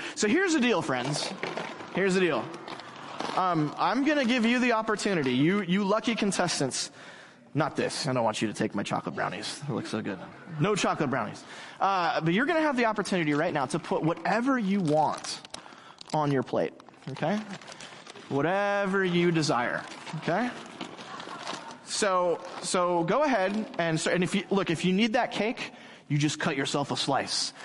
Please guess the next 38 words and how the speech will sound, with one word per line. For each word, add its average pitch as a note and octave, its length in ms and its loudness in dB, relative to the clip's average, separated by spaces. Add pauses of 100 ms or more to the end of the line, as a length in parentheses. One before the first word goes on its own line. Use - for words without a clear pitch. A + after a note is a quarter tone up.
(140)
That's C3+ 220 0
fine. C#3 500 0 (420)
It's - 160 0
all G#3+ 240 2
for B3 260 0
you. G#3+ 240 4
It's C3 120 0
all F3+ 160 2
free C4 320 2
now, A2+ 320 0 (340)
okay? G3 280 0 (800)
Oh, E3 160 2
Snickers. G#3+ 500 2
I F#3+ 60 2
love G#3 200 2
Snickers. - 500 -2
That's, - 360 -6 (380)
don't F#3+ 160 2
take G#3 140 0
the F#3+ 80 2
Snickers. D3+ 360 2
I C#3+ 60 2
want C#3+ 200 0
those. G#2+ 220 -4 (580)
Okay, F3+ 320 2 (300)
so D4 260 2
go A3+ 180 4
ahead. E4 240 4
Go G#3 60 4
ahead. C4+ 200 2
Uh, F#3 200 4
j-, D#3 220 -2
jump A3+ 280 2
in. D4 360 0
Grab G3 260 2
what D4 160 2
you D#4 80 4
want. C4 300 2